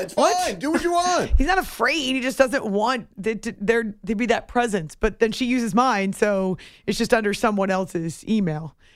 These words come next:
Speaker 2: I mean, the Facebook is selling our stuff to the Chinese, but so is TikTok. So I guess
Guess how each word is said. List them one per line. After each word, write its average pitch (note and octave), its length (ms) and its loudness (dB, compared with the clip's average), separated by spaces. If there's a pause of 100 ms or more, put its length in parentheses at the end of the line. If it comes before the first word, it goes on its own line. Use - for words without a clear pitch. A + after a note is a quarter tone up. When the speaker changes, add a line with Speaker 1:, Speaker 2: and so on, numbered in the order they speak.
(100)
Speaker 2:
I C4+ 80 4
mean, D#4 140 2
the D4 140 4
Facebook C#4 600 2
is A#3+ 220 0
selling G#3+ 440 2
our F#3 140 0
stuff - 240 2
to - 80 -10
the F3 100 -10
Chinese, F#3 480 -2
but G3 160 -8
so B3+ 180 2
is A3+ 100 -4
TikTok. E3 500 -2
So G#3+ 120 0
I F3+ 120 0
guess F#3 360 -4